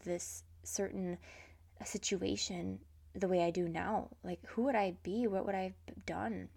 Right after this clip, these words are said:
Would I have not been able to get out of bed?" Um, and some of that comes with, you know, uh, a faith,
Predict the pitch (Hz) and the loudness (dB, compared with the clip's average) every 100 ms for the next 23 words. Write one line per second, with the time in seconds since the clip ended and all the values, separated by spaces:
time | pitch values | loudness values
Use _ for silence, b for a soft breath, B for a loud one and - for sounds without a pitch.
0 | - - - 190 185 185 185 180 175 165 | -20 -20 -12 0 2 4 2 0 -2 -2
1 | 160 - 190 170 170 170 175 170 180 - | -2 -2 -2 0 0 0 -2 -4 -6 -6
2 | - - B B B B B B 185 190 | -6 -6 B B B B B B -4 -2
3 | - 196 202 226 233 - 202 202 190 185 | 0 0 2 6 4 4 -4 0 0 0
4 | - 185 170 - - B B B B - | -4 -4 -2 -4 -10 B B B B -4
5 | - - 185 - 180 170 - - | -4 -4 -4 0 2 2 0 -10